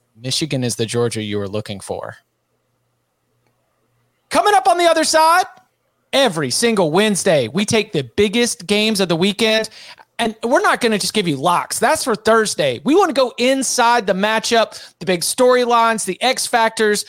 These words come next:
you know, where this game is gonna be decided. We will do that for Ohio State, Penn State, Florida State, Duke, Alabama, Tennessee, and more next.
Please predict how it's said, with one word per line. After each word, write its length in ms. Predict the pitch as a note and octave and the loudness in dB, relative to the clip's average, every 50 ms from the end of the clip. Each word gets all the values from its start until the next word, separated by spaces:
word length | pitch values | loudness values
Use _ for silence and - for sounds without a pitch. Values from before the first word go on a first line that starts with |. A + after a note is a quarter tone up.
| - - | -12 -6
you 40 | - | -2
know, 100 | G3 F#3 | -2 -2
where 360 | E3+ D#3+ A3 C4 C#4 C#4+ C#4+ | 0 2 2 4 4 4 2
this 240 | A3 A3+ C4 B3+ - | 0 0 0 0 0
game 280 | - A#3+ A#3+ B3+ B3+ B3 | 0 0 0 2 2 0
is 100 | A3 - | -2 0
gonna 180 | - A#3+ A#3+ A#3 | 0 0 0 0
be 160 | F#3+ A#3+ A#3+ | 0 -2 -2
decided. 600 | G#3 A3 - - B3+ - B4+ - A3+ E3 A#2+ - _ _ _ _ _ _ | 0 -2 0 2 2 4 4 4 2 0 -2 -6 _ _ _ _ _ _
We 140 | - D#3+ G#3 | -2 0 2
will 140 | G#3 F#3+ F3 | 2 2 0
do 220 | D3+ G3+ A#3 A#3 | 0 0 0 2
that 220 | A3 A#3+ A3 G3 - | 4 2 2 0 0
for 400 | - C#4 C#4+ C4 A3+ E3 B2+ - | 0 2 4 6 6 4 2 0
Ohio 260 | F3 E3+ A3 A#3 A3 | 0 0 2 2 2
State, 300 | F#3+ - G#3+ G3 F3+ - | 0 0 0 -2 -2 0
Penn 180 | A3 A3+ A3 G#3 | 0 0 0 0
State, 280 | - G#3+ F#3 D#3+ - | 0 0 -2 -2 -2
Florida 260 | - A#3 B3+ A#3+ A3 | 0 0 2 2 2
State, 340 | G3 - - G3 F3+ F3+ D#3+ | 0 0 0 -2 -2 -2 -2
Duke, 280 | - B3 A#3+ A3 - - F#3+ | -2 0 0 0 0 -2 0
Alabama, 440 | B3 C4 C4 A#3+ A3 B3 A#3+ A3+ | 2 2 2 4 2 2 0 0
Tennessee, 480 | G3+ - C4 B3+ A#3 - C4 C4+ B3+ - | 0 -2 0 0 0 -2 -2 -2 -4 -2
and 280 | - B3+ D4+ D4+ C#4+ C#4 | 0 0 2 2 2 4
more 400 | C#4+ E4 F#4+ G4 F#4 D#4+ D#4+ D#4 - - _ _ _ _ _ _ | 4 6 6 8 6 6 4 2 -2 -16 _ _ _ _ _ _
next. 540 | C3 C3+ C#3+ C#3+ C3+ - - - - _ | -2 0 2 2 2 0 -6 -12 -12 _